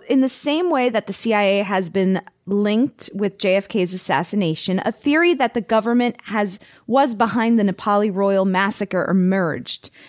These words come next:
This was only validated when the government instituted extreme restrictions on the press, which suggested a suppression of information.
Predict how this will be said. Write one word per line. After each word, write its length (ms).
This 160
was 140
only 320
validated 600
when 180
the 80
government 460
instituted 760
extreme 560
restrictions 760
on 200
the 80
press, 680
which 120
suggested 840
a 100
suppression 680
of 140
information. 840